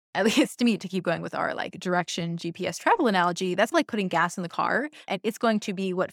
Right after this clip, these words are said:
fuels you and propels you to keep going as the reminder of why it is you're putting in all of this work or travel time, effort to get where you wanna go. And then there are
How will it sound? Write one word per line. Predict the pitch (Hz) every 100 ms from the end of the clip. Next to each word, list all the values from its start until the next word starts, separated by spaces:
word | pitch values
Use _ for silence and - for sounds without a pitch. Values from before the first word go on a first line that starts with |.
| -
fuels | 247 262 233
you | 214
and | 185
propels | - 185 - 185 -
you | 180 165
to | -
keep | - 202 190
going | 165 170 190 -
as | 180
the | 175
reminder | 175 175 175 180 180
of | 175 170
why | 180 180 180
it | 175
is | 180 180
you're | 190
putting | 180 190 180
in | 175
all | - 165
of | 160
this | 160 - -
work | 220 226
or | 170
travel | - 185 208
time, | - 208 190 190
effort | 208 220 196 -
to | - 208
get | 185 185
where | 180
you | 180 175
wanna | 180
go. | 175 285 240 208
And | - 214
then | 214 202
there | 190 214
are | -